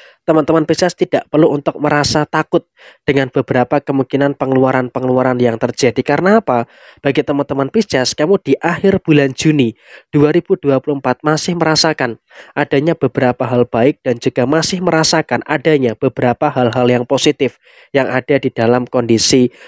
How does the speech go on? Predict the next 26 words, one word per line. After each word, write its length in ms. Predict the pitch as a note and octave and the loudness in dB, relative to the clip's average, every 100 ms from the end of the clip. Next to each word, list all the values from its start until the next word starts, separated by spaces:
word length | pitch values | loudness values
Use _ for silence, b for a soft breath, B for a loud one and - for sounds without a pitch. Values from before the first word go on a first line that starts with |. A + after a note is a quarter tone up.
| B | B
finansial 680 | - C3+ B2 A2+ B2+ A#2 A2+ | -2 0 0 -2 0 0 0
kamu. 320 | A2+ A2 A2 | -4 -2 -2
Jadi 220 | B2+ F#3 D#3+ | 0 0 2
emang 180 | D3 | 2
selalu 240 | E3+ D#3 D3 | 0 2 2
saja 340 | D#3 D3 - A#2+ | 2 -2 -2 -4
ada 240 | B2+ - A#2+ | -4 -6 -4
kecukupan-kecukupan, 1120 | B2+ - B2+ - B2 A#2+ B2 A#2+ C3 - D3+ D3 B B - | -2 -2 -4 -4 -4 -2 -2 -2 -2 0 -2 -4 B B -4
rezeki-rezeki 720 | C#3 - - C3 B2 - - | -2 -2 -2 -2 -2 -6 0
yang 160 | B2 A2+ | 0 0
baik. 320 | A#2 A2 A2 | 0 0 0
Jadi 240 | - E3 D3+ | -2 0 0
ya 80 | |
kamu 240 | B2+ D3 D#3 | 0 0 0
nggak 120 | - | 0
perlu 80 | B2 | -2
khawatir. 500 | B2+ B2 C3 C3 B2 G2+ | -2 0 0 -2 -2 -2
Untuk 240 | D3 - | -2 -2
apa 300 | G3 - E3 | -2 -2 -2
gitu 180 | C#3 B2+ | 0 0
loh 120 | B2+ | -2
khawatir? 500 | B2+ B2 B2 - A#2 | 0 0 -2 -4 -6
Karena 240 | - D3 F3 | -4 -2 0
semuanya 480 | - D#3 D3 D3+ E3 | 0 2 4 4 2
sudah 240 | C3+ A#2 | -2 0
terjamin. 560 | B2+ - A#2 A2+ A2 | -2 0 -2 0 -2